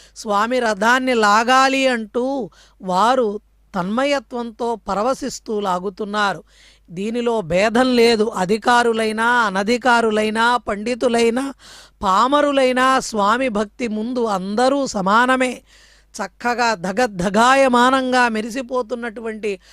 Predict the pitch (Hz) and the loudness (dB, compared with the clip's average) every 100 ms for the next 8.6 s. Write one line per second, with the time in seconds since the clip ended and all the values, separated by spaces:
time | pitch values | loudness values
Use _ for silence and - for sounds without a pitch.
0 | - - 190 208 233 - 214 220 240 214 | -20 -8 0 2 2 0 -2 2 2 2
1 | 208 233 - 214 220 269 247 254 233 175 | 2 2 4 4 4 4 2 0 -2 -4
2 | - - _ 165 196 254 269 262 233 233 | -10 -20 _ -8 0 0 2 0 -4 -4
3 | 226 214 175 165 _ _ - 196 220 226 | -2 0 0 -4 _ _ -6 0 2 2
4 | - 180 - 247 269 294 285 269 247 233 | -2 -8 -6 0 2 4 2 0 0 0
5 | 220 214 214 208 180 165 240 - - 208 | 2 0 -2 0 -2 -2 -4 -6 -6 -4
6 | 202 190 147 _ _ _ - 185 - 240 | -2 -2 -4 _ _ _ -10 -10 -6 -4
7 | 247 254 208 214 233 254 254 233 226 - | -4 -4 -4 -2 2 2 0 -2 -4 -4
8 | 214 196 220 254 247 170 | -2 2 4 4 2 -4